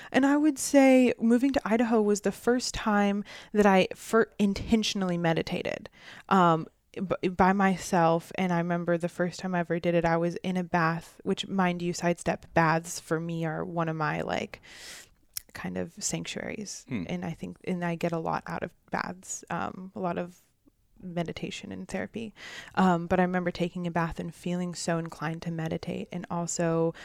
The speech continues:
Speaker 1: play with my voice, like,
Speaker 2: <clears throat>
Speaker 1: open up my throat and fluctuate my voice and do different, like, hums and ohms and noises, which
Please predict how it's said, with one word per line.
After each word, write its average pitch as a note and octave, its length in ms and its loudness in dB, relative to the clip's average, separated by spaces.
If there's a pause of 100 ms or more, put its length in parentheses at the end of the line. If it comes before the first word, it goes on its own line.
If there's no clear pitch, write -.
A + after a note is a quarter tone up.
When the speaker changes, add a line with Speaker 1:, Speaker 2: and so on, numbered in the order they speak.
(320)
Speaker 1:
play F3+ 180 4
with F#3 160 2
my F3 140 0
voice, E3+ 520 0
like, E3 240 -6
Speaker 2:
<clears throat> - 60 -14
Speaker 1:
open F3+ 240 0
up F3+ 80 0
my F#3 180 0
throat F#3+ 440 0 (140)
and E3 540 -6 (400)
fluctuate F3 560 0
my F3+ 160 2
voice F3+ 500 2
and E3+ 180 -2
do F3+ 160 2
different, F3+ 280 -4
like, F3+ 180 0
hums G#3 600 0
and E3+ 200 -2
ohms G3 580 2
and E3 320 -2 (400)
noises, F#3+ 640 0
which F3+ 220 0